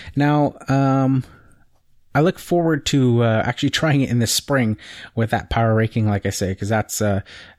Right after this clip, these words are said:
uh, you know, one of the biggest things. And then those, uh, that cottonwood tree is, uh, one of the, uh,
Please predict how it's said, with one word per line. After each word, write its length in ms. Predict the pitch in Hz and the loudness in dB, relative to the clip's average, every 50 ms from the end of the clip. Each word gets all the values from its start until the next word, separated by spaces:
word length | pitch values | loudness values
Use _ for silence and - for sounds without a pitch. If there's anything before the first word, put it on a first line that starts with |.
| - | -12
uh, 100 | - - - | -10 -6 -4
you 100 | 104 110 | -2 0
know, 100 | 107 101 | 0 0
one 180 | 101 104 110 107 | 0 0 0 0
of 60 | 101 | 0
the 60 | 104 | 0
biggest 280 | 98 110 104 110 - - | 0 0 0 -2 -2 -2
things. 240 | 107 101 98 - | -2 -2 -2 -2
And 100 | 104 101 | -2 0
then 180 | 104 104 104 104 | 0 2 2 2
those, 360 | 101 101 98 101 101 101 - | 0 0 0 -2 -2 -2 -2
uh, 160 | 104 101 98 - _ _ - | -2 -2 -2 -4 _ _ -6
that 200 | - 101 - - | -6 -6 -6 -6
cottonwood 540 | - - - 135 - 139 127 117 117 110 104 | -4 -4 -2 -2 -2 0 0 0 0 0 -2
tree 400 | - - 123 113 110 107 101 101 - - - - - - - - - | -4 -2 0 0 0 0 0 -2 -6 -10 -18 -20 -20 -20 -14 -8 -6
is, 320 | 107 107 107 104 107 110 | -4 -2 -2 -2 -2 -2
uh, 340 | 107 104 104 101 98 101 95 | 0 0 0 0 0 -2 -2
one 320 | 107 113 120 117 113 113 | -2 -2 0 0 0 0
of 120 | 110 104 101 | 0 0 0
the, 240 | 107 104 104 101 - - - - - - _ - | 0 0 0 -2 -4 -8 -18 -20 -20 -18 _ -10
uh, 140 | - - | -10 -10